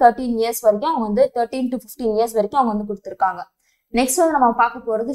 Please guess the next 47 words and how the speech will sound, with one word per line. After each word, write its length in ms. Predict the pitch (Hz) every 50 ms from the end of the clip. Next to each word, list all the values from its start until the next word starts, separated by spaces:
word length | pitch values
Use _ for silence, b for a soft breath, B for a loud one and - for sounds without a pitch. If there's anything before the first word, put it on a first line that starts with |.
| -
fees 240 | - 269 269 262 - - 220
பத்தி. 240 | 202 202 - 311 381 - _ _ _ _ _ _ _ - 233 269
All 120 | 302 320 311 294
over 160 | 285 277 269 254 247
இந்த 140 | 240 247 262 269 247 226 226
இந்தியால 280 | 240 240 262 262 247 240 214
வந்து 140 | 214 254 359 480 403 294 214 208
draft 320 | 226 226 247 240 - - 294 254
மூலமா 320 | 240 233 240 240 240 226 214 233
தான் 120 | 359 523 - 359 320
நீங்க 160 | 302 294 277 254 226
வந்து 140 | 226 247 320 -
ஃபீ 100 | 294 269 254 240
வந்து 160 | 226 226 247 220
பே 80 | 226 220 220 220
பண்ற 220 | 226 214 214 214 208 202
மாதிரி 180 | 208 208 202 202
இருக்கும். 240 | 190 - 320 392 403
ஃபிஃப்டி 240 | 311 262 - 277 254 226
ருப்பீஸ் 300 | 240 233 254 262 254 - - 277
தான் 140 | 277 285 277 -
ஃபீ 120 | - 247 240 233 226
வந்து 180 | 214 208 240 226 208
mention 320 | 208 208 208 240 220 220 214
வந்து 160 | 208 208 208 208
பண்ணிருக்காங்க. 540 | 214 208 202 208 202 202 - 214 202 202 233 320 453 b b b b b b b - 262
எஸ் 100 | 262 262
சி, 80 | 370 349 330 285
எஸ் 120 | 269 - - -
டி, 100 | 294 285 277 269 254 240 233 226
பி 60 | 269 269 233
டபிள்யூ 220 | 247 226 240 233 208
டியா 160 | 233 233 233 226
வந்து 160 | 220 226 233 240
இருந்தீங்கன்னா 380 | 208 214 208 208 208 233 339 - -
அந்த 100 | 330 269 -
ஃபீஸும் 300 | 277 262 262 240 262 269
உங்களுக்கு 280 | 240 226 214 214 208 208 202
இல்ல, 100 | 226 - -
free 160 | - 294 269 240 220 214 214 202
அப்படின்றதையும் 560 | 202 - 196 202 196 196 196 202 247 294 269 208
mention 280 | 196 190 - 202 202 196
வந்து 140 | 190 202 196 -
பண்ணிருக்காங்க. 440 | 196 190 190 190 190 - 190 190 240 330 359
Next 220 | 277 240 240 - 277 -
போட்டோகிராஃப்ல 580 | 269 262 262 269 269 262 254 240 - - 226 220 220
வந்து 140 | 214 214